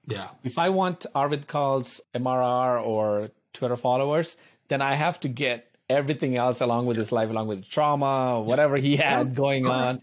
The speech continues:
Speaker 1: You get,
Speaker 2: all
Speaker 1: get
Speaker 2: of
Speaker 1: my
Speaker 2: that.
Speaker 1: burnout. You get
Speaker 2: It's a
Speaker 1: my,
Speaker 2: bundle.
Speaker 1: my
Speaker 2: Yeah, you
Speaker 1: double
Speaker 2: burn
Speaker 1: burnout
Speaker 2: out.
Speaker 1: as well. Enjoy.
Speaker 2: Yeah, it's everything. So you don't get to pick and choose, you know, certain things. All right, so I got two questions and we can wrap it up.
Speaker 1: Sure.
Speaker 2: What's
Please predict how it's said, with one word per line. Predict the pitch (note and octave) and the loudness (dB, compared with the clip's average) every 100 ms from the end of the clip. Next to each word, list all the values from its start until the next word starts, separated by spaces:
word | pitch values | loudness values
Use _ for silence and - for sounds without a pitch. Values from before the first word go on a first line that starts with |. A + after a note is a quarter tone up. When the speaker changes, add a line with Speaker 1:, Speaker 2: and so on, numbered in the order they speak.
| - | -8
Speaker 1:
You | |
get, | B2+ F3 | -6 -2
Speaker 2:
all | D3+ | 0
Speaker 1:
get | D#3+ F#3 | 2 4
Speaker 2:
of | |
Speaker 1:
my | F#3+ | 4
Speaker 2:
that. | F3+ G2 | 4 4
Speaker 1:
burnout. | B3+ E3 C3 A2+ | 2 2 0 -2
You | C#3+ | -2
get | D3 | 0
Speaker 2:
It's | F3 | 2
a | |
Speaker 1:
my, | F3 E3 E3+ | 2 2 2
Speaker 2:
bundle. | F3+ | 4
Speaker 1:
my | D#3+ | 4
Speaker 2:
Yeah, | D#3 F3 | 4 4
you | G2+ | 2
Speaker 1:
double | F#3 - | 4 4
Speaker 2:
burn | - - | 6 4
Speaker 1:
burnout | - D#3 C#3 | 4 2 2
Speaker 2:
out. | |
Speaker 1:
as | B2 | 0
well. | D3 F3+ C3 | 2 2 2
Enjoy. | B2 D3+ G#3 A#2+ | 2 2 0 0
Speaker 2:
Yeah, | D3+ G#3 G#2 - - | 0 2 -2 -6 -6
it's | D#3+ | 0
everything. | G3 G#3 - - - | 2 2 0 -6 -4
So | C#3 | 0
you | D3 | 2
don't | G3 | 4
get | F#3 E3+ | 2 0
to | |
pick | C#3 F3 | 0 -2
and | D#3+ | -2
choose, | C3 D3+ C#3+ B2+ A2+ | 0 2 2 0 -2
you | B2+ | -6
know, | A2+ A#2+ | -6 -6
certain | - A#2 A2 | -6 -4 -4
things. | G#2+ G#2 - - | -6 -10 -8 0
All | |
right, | D3 G2+ | 2 2
so | - C#3 C3+ - - | 2 0 0 -4 -4
I | C#3+ | 2
got | F3 D3 - | 2 0 -2
two | - A#3 | 0 2
questions | F#3+ E3 E3+ D3+ | 4 2 0 0
and | C#3+ | 0
we | C3+ | 0
can | B2+ | 2
wrap | A#2 A2 | 0 0
it | |
up. | F#2 - _ _ _ | 0 -2 _ _ _
Speaker 1:
Sure. | - - - _ _ _ | -18 -16 -18 _ _ _
Speaker 2:
What's | B2 B2+ C4 F4 - | -2 2 2 0 -8